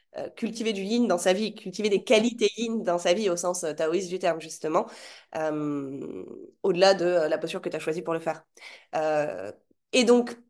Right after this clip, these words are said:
de la même manière, quand j'enseigne quelque chose de yang, euh, j'ai envie qu'il y ait une notion de dynamisme, euh,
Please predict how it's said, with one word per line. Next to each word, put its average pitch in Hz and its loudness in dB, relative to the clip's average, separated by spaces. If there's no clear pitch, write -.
de 175 8
la 220 12
même 190 4
manière, 240 2
quand 214 -4
j'enseigne 185 -2
quelque 170 -4
chose 185 -2
de 165 0
yang, 202 4
euh, 151 -6
j'ai 175 2
envie 170 0
qu'il 233 -2
y 175 0
ait - 0
une 160 -4
notion 160 -2
de 160 -2
dynamisme, 208 2
euh, 160 2